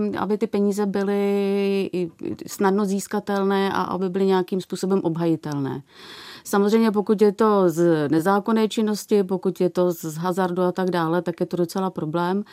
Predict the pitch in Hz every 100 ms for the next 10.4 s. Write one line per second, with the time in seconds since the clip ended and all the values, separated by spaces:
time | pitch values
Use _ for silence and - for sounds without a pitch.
0 | - - - 185 190 196 185 214 190 190
1 | 208 - 175 - 185 180 185 180 190 185
2 | 190 170 - 190 196 185 180 - 185 202
3 | 196 180 180 190 190 180 180 170 175 180
4 | - 190 180 180 185 - 185 180 - -
5 | 165 165 - 170 185 180 170 185 170 156
6 | 165 170 170 175 165 151 165 160 160 180
7 | 175 - - - 175 170 175 165 165 165
8 | - 175 165 165 165 190 175 160 156 160
9 | 165 - 175 - 185 170 226 226 262 208
10 | 165 143 139 143